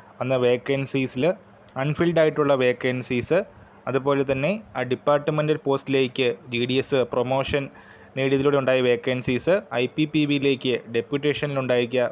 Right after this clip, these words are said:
വേക്കൻസീസ്, അതുപോലെ തന്നെ വോളണ്ടിയർ റിട്ടയർമെൻറ്റ്, ഡിസ്ചാർജ് ഇവ മൂലമുണ്ടായിരിക്കുന്ന വേക്കൻസീസ്, ഇവയെല്ലാം കൂടെ കൺസിഡർ ചെയ്ത്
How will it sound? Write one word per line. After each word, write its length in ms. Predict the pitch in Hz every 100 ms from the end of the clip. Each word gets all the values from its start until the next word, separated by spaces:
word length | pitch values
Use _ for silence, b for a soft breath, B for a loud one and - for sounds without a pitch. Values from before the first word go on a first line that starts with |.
| 120
വേക്കൻസീസ്, 680 | 117 - 123 120 123 - 180 - B B - 123
അതുപോലെ 280 | 131 147 135
തന്നെ 200 | 139 135 117 117
വോളണ്ടിയർ 380 | 135 143 147 143
റിട്ടയർമെൻറ്റ്, 600 | 135 131 127 127 123 165 196 B B B -
ഡിസ്ചാർജ് 560 | 135 - 165 151 139 123 - - 127
ഇവ 120 | 151 143
മൂലമുണ്ടായിരിക്കുന്ന 760 | 135 131 131 123 123 120 120 123 117
വേക്കൻസീസ്, 680 | 117 117 127 127 131 123 180 - - B B - 143
ഇവയെല്ലാം 440 | 180 165 156 156 147
കൂടെ 160 | 147 135 - - -
കൺസിഡർ 400 | 117 117 135 135 135 127
ചെയ്ത് 300 | 117 117